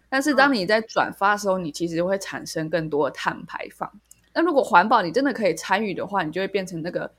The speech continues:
Speaker 1: 瑞典的小妹妹，有没有？她就直接，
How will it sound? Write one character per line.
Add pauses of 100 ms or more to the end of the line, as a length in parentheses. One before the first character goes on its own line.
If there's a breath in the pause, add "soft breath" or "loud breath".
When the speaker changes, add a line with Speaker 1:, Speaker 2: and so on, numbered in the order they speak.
Speaker 1:
瑞
典
的
小
妹
妹， (120)
有
没
有？
她
就 (220)
直
接，